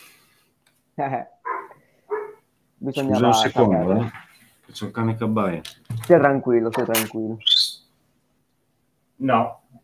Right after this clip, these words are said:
Speaker 2: Nai, nai. Parlo con te, eh.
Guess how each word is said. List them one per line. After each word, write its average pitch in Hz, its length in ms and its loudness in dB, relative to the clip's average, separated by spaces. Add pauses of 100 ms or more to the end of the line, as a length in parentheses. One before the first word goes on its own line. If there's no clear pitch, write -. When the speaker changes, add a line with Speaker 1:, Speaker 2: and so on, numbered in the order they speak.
(1800)
Speaker 2:
Nai, 147 220 0
nai. 135 300 0 (2500)
Parlo 110 240 -10
con 107 120 -10
te, 107 280 -8
eh. 113 80 -12